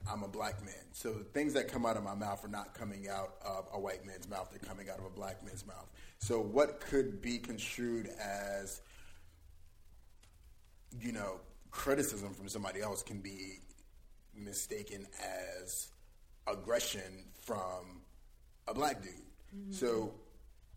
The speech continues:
Speaker 2: Right.
Speaker 1: that's, that's, that's also part of, it's, it's me trying to, trying to not necessarily piss off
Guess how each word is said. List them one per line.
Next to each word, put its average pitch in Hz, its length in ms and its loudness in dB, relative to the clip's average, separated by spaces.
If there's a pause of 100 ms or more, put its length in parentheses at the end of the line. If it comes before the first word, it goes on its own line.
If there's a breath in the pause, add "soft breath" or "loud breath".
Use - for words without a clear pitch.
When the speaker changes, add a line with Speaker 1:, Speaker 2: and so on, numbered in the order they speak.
(500)
Speaker 2:
Right. 156 180 0
Speaker 1:
that's, 160 260 8 (140)
that's, 160 260 8
that's 156 260 8
also 123 680 6
part 120 500 6
of, 101 380 0 (340 loud breath)
it's, 131 280 2
it's 135 200 6
me 165 240 4
trying 139 500 6 (160)
to, 117 540 2 (420)
trying 131 360 4
to - 160 -2
not 110 540 0 (680 soft breath)
necessarily 110 840 4 (180)
piss 113 340 2
off 101 400 2